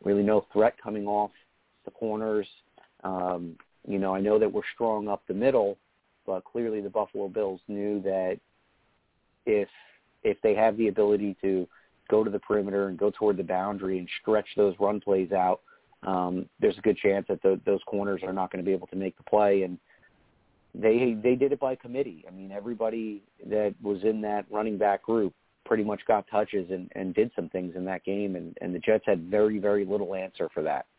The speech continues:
Um, I kinda feel like that was a really, really big factor, um, is how easily,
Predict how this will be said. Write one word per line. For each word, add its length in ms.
Um, 480
I 80
kinda 240
feel 180
like 180
that 160
was 140
a 40
really, 240
really 220
big 280
factor, 560
um, 460
is 100
how 200
easily, 640